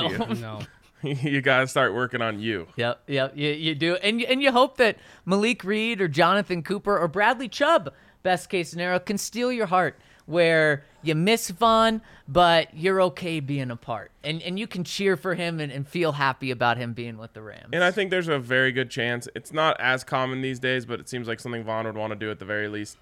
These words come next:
Speaker 1: He'll do the one-day contract,
Speaker 2: Yeah.
Speaker 1: retire as a Bronco
Speaker 2: Yep.
Speaker 1: sort of thing.
Speaker 2: Yep.
Speaker 3: At the least. I,
Speaker 2: You're right. That doesn't happen anymore.
Speaker 3: I would.
Speaker 1: Not as
Speaker 3: it,
Speaker 1: much.
Speaker 3: it doesn't. I mean, did, did Demaryius Thomas sign a one-day contract when he came back? I thought he did.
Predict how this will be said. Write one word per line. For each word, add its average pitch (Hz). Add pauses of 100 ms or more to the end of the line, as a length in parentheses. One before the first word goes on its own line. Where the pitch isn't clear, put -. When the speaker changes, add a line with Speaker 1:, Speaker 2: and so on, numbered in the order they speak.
Speaker 1:
He'll 117
do 113
the 104
one-day 101
contract, 101
Speaker 2:
Yeah. 101
Speaker 1:
retire 98
as 98
a 104
Bronco 92 (140)
Speaker 2:
Yep. 82
Speaker 1:
sort 65
of -
thing. -
Speaker 2:
Yep. 110
Speaker 3:
At -
the 160
least. 113
I, 151
Speaker 2:
You're 247
right. 247
That 208
doesn't 220
happen 151
anymore. 107
Speaker 3:
I 170
would. 190
Speaker 1:
Not 110
as 117
Speaker 3:
it, 104
Speaker 1:
much. 98 (100)
Speaker 3:
it 131
doesn't. 143
I 131
mean, 131
did, 135
did 135
Demaryius 214
Thomas 214
sign 208
a 190
one-day 185
contract 180 (540)
when 143
he 147
came 156
back? 156
I 147
thought 131
he 101
did. 101